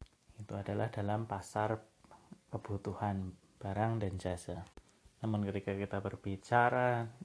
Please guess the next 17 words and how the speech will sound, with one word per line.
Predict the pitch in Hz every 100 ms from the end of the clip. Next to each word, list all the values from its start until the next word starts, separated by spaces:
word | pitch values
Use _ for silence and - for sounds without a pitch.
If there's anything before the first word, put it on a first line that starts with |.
| -
internal | 110 101 110 123 139 -
perusahaan | 110 107 101 98
itu | -
sendiri, | 107 104 95 95 95 107
ketika | 104 95
melakukan | 98 95 98 95
produksi, | 95 - 117 - 110 104 - - - - - _ -
maka | 92 - 107 104 - - - - _ _ _ _ _ - - _ _ - _
akan | - 107 104 101 98 92 - - -
ada | 113 98 - 98 95 92 - - _ - - - _ - - - -
transaksi | - 101 98 - 117 - 147 139
jual | - 110 104 -
beli | 101 98
juga | - 95 - 87 107 135 - -
antara | 104 95 95 92 92 90 90 - - - - - _ -
perusahaan | 92 98 95 - 92 90 95 131 151 - - - -
yang | 104